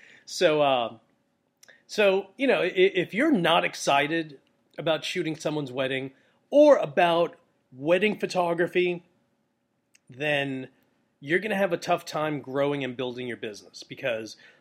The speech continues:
I'm telling you, regardless of where you are on this planet or in the United States,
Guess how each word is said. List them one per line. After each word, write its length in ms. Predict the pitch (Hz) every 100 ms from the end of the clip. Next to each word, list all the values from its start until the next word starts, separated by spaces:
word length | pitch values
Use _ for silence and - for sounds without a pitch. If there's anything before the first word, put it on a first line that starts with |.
| -
I'm 80 | 117
telling 360 | - 180 196 202
you, 240 | 202 202 _ _ - - _ _ _ _ _ 285
regardless 720 | 185 147 147 151 180 208 -
of 100 | 170
where 220 | 143 165
you 320 | 151 165 196
are 200 | 185 190
on 280 | 175 175 175
this 160 | 175 -
planet 500 | - 165 175 180 185
or 200 | 160 139
in 80 | 170
the 80 | 175
United 340 | 180 175 165
States, 480 | - 170 180 -